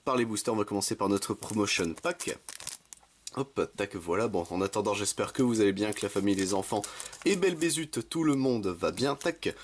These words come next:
ça c'est bon, c'est ouvert. Qu'est-ce qu'on a ici bas ? Attention, messieurs, dames. Tadadadadam.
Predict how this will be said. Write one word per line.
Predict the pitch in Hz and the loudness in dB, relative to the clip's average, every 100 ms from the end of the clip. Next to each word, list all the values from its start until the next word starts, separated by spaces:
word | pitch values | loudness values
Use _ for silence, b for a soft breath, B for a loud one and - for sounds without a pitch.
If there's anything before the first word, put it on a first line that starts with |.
| B B B | B B B
ça | - 110 | -2 0
c'est | 104 104 | 0 0
bon, | 98 | -2
c'est | - 104 101 | -2 -4 -2
ouvert. | 107 110 | -2 -2
Qu'est-ce | - 101 | -4 -6
qu'on | 98 | -2
a | 90 | -2
ici | 87 - | -2 -2
bas ? | 92 110 | 0 0
Attention, | - 95 95 | -2 -6 -4
messieurs, | 87 95 | -4 -2
dames. | 110 120 | 0 -2
Tadadadadam. | 113 85 90 95 98 113 143 165 170 180 | -4 -4 -2 0 0 2 0 0 -2 -6